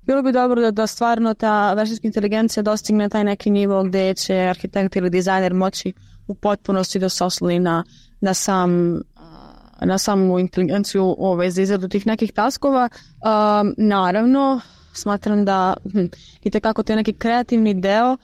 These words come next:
ne treba, ovaj, biti zamenjen i da veštačka inteligencija treba da bude samo jedna jako dobra alatka, ovaj, koja će služiti,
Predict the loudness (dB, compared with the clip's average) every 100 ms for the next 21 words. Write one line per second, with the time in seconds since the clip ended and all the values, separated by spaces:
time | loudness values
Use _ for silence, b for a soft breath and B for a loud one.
0 | b _ 0 0 0 -4 0 0 0 0
1 | 0 0 -2 -2 0 2 4 4 4 0
2 | 0 0 0 0 0 2 2 0 0 -4
3 | -2 -2 0 0 0 0 0 0 -2 0
4 | 0 0 0 0 0 0 0 0 2 2
5 | 0 0 0 0 0 0 0 0 -2 -2
6 | -2 -2 b b b _ 0 2 2 0
7 | 0 0 0 -4 -2 0 2 2 0 0
8 | 0